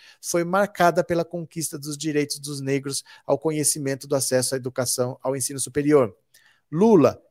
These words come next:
eu, Haddad, Paim, Mercadante e os, as petistas de todas as galáxias que construímos esta revolução, agradecemos a manchete da Folha.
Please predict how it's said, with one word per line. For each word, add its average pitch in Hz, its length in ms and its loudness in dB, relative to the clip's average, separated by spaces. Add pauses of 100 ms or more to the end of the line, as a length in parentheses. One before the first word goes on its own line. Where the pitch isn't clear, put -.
eu, 160 400 6
Haddad, 135 560 4 (120)
Paim, 156 400 2
Mercadante 147 960 0
e 156 160 0
os, 175 340 0
as 147 260 0 (320)
petistas 190 640 0
de 160 120 -4
todas 190 360 -2
as 170 120 -6
galáxias 143 680 0 (320)
que 156 100 -10
construímos 170 880 -4 (180)
esta 165 360 0
revolução, 147 680 -2 (200)
agradecemos 160 720 -2
a 160 60 -2
manchete 151 440 -6
da 165 100 0
Folha. 151 480 0